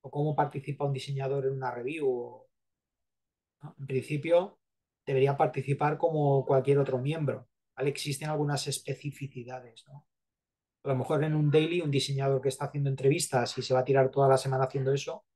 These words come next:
pues a lo mejor no tiene gran cosa que explicar.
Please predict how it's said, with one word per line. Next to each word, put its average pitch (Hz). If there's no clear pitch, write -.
pues -
a 143
lo 139
mejor 139
no 147
tiene 151
gran 123
cosa -
que 127
explicar. -